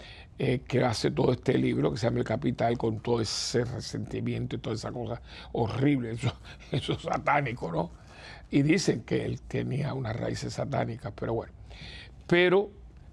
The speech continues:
eh, también en el mismo momento, en el mismo Londres, con, bajo la misma revolución industrial, hay otra persona que se llama, eh,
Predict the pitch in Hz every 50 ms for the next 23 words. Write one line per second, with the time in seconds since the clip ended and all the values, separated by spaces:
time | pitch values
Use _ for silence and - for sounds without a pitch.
0 | - - - - 127 120 139 123 127 139 165 196 208 202 - - 160 131 135 143
1 | 147 170 208 220 220 214 202 180 170 165 151 156 165 156 147 - - - - -
2 | 120 120 123 117 120 156 180 175 180 175 147 135 135 127 123 120 110 113 - -
3 | 120 117 117 113 113 117 120 113 110 110 117 120 120 117 113 135 156 165 160 165
4 | 160 147 147 - - - - - - - - - 139 127 127 123 123 - - 156
5 | 165 165 160 165 147 - 147 170 170 - - - - 165 175 185 170 170 175 180
6 | 175 156 - - - - 120 117 107 - - - - - - - - - - -
7 | - 143 143 - 131 120 - - 147 143 143 143 147 147 147 - - - - -
8 | - - 123 120 117 113 113 113